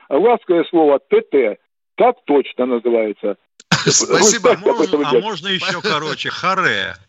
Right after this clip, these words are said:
Speaker 2: <laughs> Спасибо.
Speaker 1: А, да, можно так.
Speaker 2: А, а,
Speaker 1: И теперь
Speaker 2: оно
Speaker 1: в Грозном
Speaker 2: русское, да,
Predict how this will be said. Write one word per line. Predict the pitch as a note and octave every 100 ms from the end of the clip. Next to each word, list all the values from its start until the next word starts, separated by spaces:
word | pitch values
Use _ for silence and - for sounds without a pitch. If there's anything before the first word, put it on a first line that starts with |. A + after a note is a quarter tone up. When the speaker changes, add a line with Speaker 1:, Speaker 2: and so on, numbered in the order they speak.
| _
Speaker 2:
<laughs> | _ _ -
Спасибо. | C#3 - - D3+ F3+ - - - F#3
Speaker 1:
А, | E3
да, | B3+ A#3 G3
можно | F3 A#3 G3 A3
так. | G3 D#3+ B2+ -
Speaker 2:
А, | - -
а, | C3+ - -
Speaker 1:
И | F#3
теперь | G3 A#3 A3+
Speaker 2:
оно | F3+ G3
Speaker 1:
в | F#3+
Грозном | G#3+ C4 B3+ - A3+
Speaker 2:
русское, | A2+
да, | A2+ G#2+